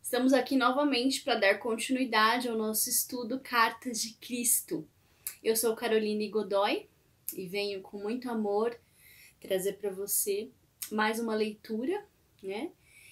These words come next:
do estudo das cartas. As cartas, vamos então comentar rapidamente o que significa esse estudo.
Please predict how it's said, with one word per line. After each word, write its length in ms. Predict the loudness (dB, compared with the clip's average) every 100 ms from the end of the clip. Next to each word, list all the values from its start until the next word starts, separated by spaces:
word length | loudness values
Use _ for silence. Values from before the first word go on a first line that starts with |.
| -20 -20
do 160 | -2 4
estudo 560 | 6 4 0 -2 -4 -2
das 280 | 0 0
cartas. 1000 | 0 -2 -2 -4 -10 -16 -6 -4 -2 -4 _ _ _ _ _ -14 0
As 240 | 4 4
cartas, 920 | 2 4 6 6 2 0 2 0 -2 _ _ _ -20 -20 -20 -6
vamos 320 | -4 -2 -2
então 580 | -4 -2 -2 0 -2 -6
comentar 640 | -6 -4 -2 -2 2 2 2
rapidamente 1080 | 0 0 2 0 0 -2 -4 -2 -2 -4 -6 _ _ _ _ _ -20 -14
o 20 |
que 140 | -2
significa 720 | 0 2 2 0 -4 -8 -6
esse 160 | -6 -6
estudo. 540 | -6 -6 -6 -4 -6